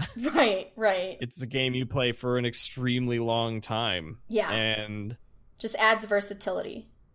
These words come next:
Speaker 1: Right. It, and for a lot of that, you're you, and, you know, you're getting better, but if you can then ride a dragon or become a vampire or, you know, do
Speaker 2: <laughs>
Speaker 1: these other things,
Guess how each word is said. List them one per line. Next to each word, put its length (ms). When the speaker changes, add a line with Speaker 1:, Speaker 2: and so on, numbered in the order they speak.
Speaker 1:
Right. 380
It, 140
and 140
for 100
a 60
lot 240
of 100
that, 260
you're 320
you, 500
and, 280
you 80
know, 160
you're 220
getting 340
better, 360
but 260
if 200
you 120
can 380
then 380
ride 240
a 40
dragon 460
or 260
become 360
a 80
vampire 840
or, 140
you 180
know, 260
do 380
Speaker 2:
<laughs> 60
Speaker 1:
these 140
other 260
things, 460